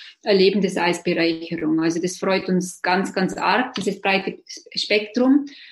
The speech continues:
Und, äh, ganz am Anfang haben wir vielleicht, äh, doch die Rohkostinteressierten angesprochen und mittlerweile auch ganz breit, weil es eben, äh, ganz im Vordergrund steht,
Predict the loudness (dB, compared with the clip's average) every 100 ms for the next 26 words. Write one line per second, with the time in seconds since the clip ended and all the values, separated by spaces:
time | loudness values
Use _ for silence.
0 | _ 0 2 4 2 0 0 0 2 2
1 | 2 0 0 0 0 0 0 0 0 0
2 | 0 -2 -10 -12 -4 -2 -2 -4 -4 -4
3 | -4 -4 -2 2 2 2 2 0 2 0
4 | 2 0 0 0 2 2 0 0 0 2
5 | 2 0 -2 -2 0 4 4 2 -8 -4
6 | 0 2 2 2 4 4 4 2 0 0
7 | 0 0 0 -2 -2 0 2 2 0 -8
8 | -20 -20 _ 0 2 2 0 0 2 4
9 | 4 2 0 0 2 2 4 2 2 2
10 | 2 2 0 0 2 2 2